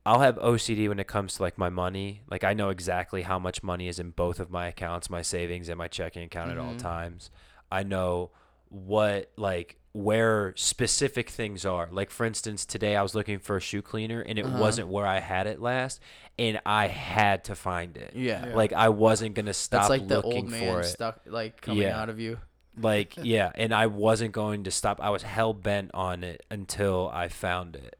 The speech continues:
Speaker 1: And then,
Speaker 2: Yeah.
Speaker 1: like, when I found it, finally, I was like, "Okay, now I can get back to what I was doing."
Speaker 2: Mm-hmm.
Speaker 1: So,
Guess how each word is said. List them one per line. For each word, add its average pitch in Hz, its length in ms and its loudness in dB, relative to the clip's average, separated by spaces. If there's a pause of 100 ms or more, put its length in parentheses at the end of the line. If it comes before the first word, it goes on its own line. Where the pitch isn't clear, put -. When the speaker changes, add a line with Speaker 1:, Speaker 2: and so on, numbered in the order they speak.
Speaker 1:
And 101 180 -6
then, 95 200 -2
Speaker 2:
Yeah. 92 60 -8
Speaker 1:
like, 92 200 -2
when 117 100 2
I 101 60 2
found 131 380 4
it, 110 180 0
finally, 113 460 4
I 95 80 2
was 92 100 -2
like, 92 100 -2
"Okay, 87 240 -4
now 82 140 -4
I 85 80 -2
can 87 160 -12
get 82 160 -8
back 80 200 -10
to 85 100 -12
what 80 120 -8
I 64 100 -10
was 64 120 -16
doing." - 160 -12
Speaker 2:
Mm-hmm. 95 260 -14 (200)
Speaker 1:
So, 82 340 -8